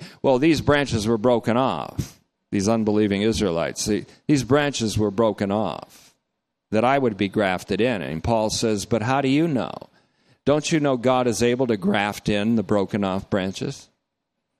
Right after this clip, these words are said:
If the root is holy, so are the branches, even if the branches are broken off."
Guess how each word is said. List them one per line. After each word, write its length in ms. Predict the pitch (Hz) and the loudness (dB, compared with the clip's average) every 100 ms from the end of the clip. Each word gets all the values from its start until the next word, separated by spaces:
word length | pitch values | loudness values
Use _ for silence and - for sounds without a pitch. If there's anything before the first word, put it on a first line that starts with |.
| _ | _
If 140 | - - | -6 0
the 120 | 113 | 4
root 240 | 117 196 | 6 6
is 160 | 180 107 | 4 2
holy, 480 | 104 90 76 73 65 _ _ _ _ - - _ | 0 0 -2 -6 -10 _ _ _ _ -20 -20 _
so 180 | - 147 | 2 4
are 100 | 147 | 4
the 100 | 127 | 4
branches, 760 | 104 147 147 90 69 - - - _ _ _ _ - | 2 0 -2 -4 -6 -4 -6 -10 _ _ _ _ 0
even 240 | 135 135 | 2 2
if 100 | 104 | 0
the 80 | - | -2
branches 800 | 87 120 143 139 80 85 - - - _ _ _ | 0 0 0 -2 -4 -4 -6 -8 -14 _ _ _
are 120 | 95 90 | -4 -2
broken 360 | 95 80 82 | -2 -2 -2
off." 540 | 90 80 69 - - | -2 -2 -2 -2 -2